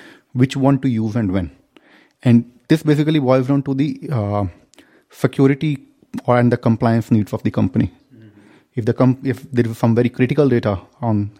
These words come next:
Speaker 1: and the phone only need to be worked for the work phone, so for example, let's say, um, in Kaiser or some other medical,
Speaker 2: Mm-hmm.
Speaker 1: there is a hipaa compliance and all those things,
Speaker 2: Mm-hmm.
Speaker 1: and they want that this particular device to be only used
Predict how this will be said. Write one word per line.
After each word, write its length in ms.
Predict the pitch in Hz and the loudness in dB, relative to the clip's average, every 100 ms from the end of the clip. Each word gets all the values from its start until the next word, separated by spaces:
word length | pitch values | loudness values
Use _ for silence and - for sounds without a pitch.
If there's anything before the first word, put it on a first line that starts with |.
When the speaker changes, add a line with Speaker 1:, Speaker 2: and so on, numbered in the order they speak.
| - | -10
Speaker 1:
and 260 | 110 101 104 | -8 -8 -10
the 60 | 110 | -12
phone 520 | - 123 117 113 - - | 0 4 4 2 0 2
only 280 | 127 131 135 | 4 4 2
need 240 | 117 113 | 0 0
to 80 | 123 | -4
be 60 | |
worked 280 | 107 104 104 | -4 -4 -4
for 160 | - 113 | -6 -4
the 140 | 101 92 - 131 | -4 -6 -12 -4
work 260 | 104 110 | 0 0
phone, 200 | - 120 | 2 0
so 100 | 117 | 0
for 160 | 120 113 | -2 -2
example, 300 | 101 104 107 | 0 0 0
let's 180 | 104 - | -4 -2
say, 240 | 117 104 - - - - - - | -2 -2 -4 -20 -20 -20 -20 -6
um, 520 | 110 107 104 104 101 - - | -2 0 0 0 -4 -10 -8
in 120 | 113 | -6
Kaiser 560 | - 120 117 104 107 104 | 0 0 0 -2 -2 -2
or 140 | 101 | -4
some 220 | - 113 | -2 0
other 140 | 104 110 | 0 0
medical, 440 | 107 104 98 98 | 0 -2 -2 -4
Speaker 2:
Mm-hmm. 220 | 95 - - | -4 -10 -4
Speaker 1:
there 120 | 113 | 0
is 60 | 107 | 0
a 40 | |
hipaa 300 | 98 120 110 | 0 -2 -4
compliance 460 | 110 104 110 101 - | -4 -2 -2 -2 -4
and 100 | 98 | -4
all 120 | 101 | -2
those 180 | 101 98 | -4 -2
things, 320 | - 120 98 | 2 2 0
Speaker 2:
Mm-hmm. 300 | - - - | -14 -20 -6
Speaker 1:
and 120 | 123 110 | 0 2
they 60 | |
want 320 | 110 110 117 | 2 2 2
that 300 | 107 107 110 | 0 -2 -4
this 200 | - 127 | -2 -2
particular 460 | - 113 113 110 107 | -2 -6 -4 -2 -2
device 320 | 104 101 104 | -2 -2 -2
to 80 | - | -2
be 140 | 104 120 | -4 -2
only 300 | 123 110 110 | 0 2 2
used 600 | 98 98 113 104 98 | 0 2 2 2 0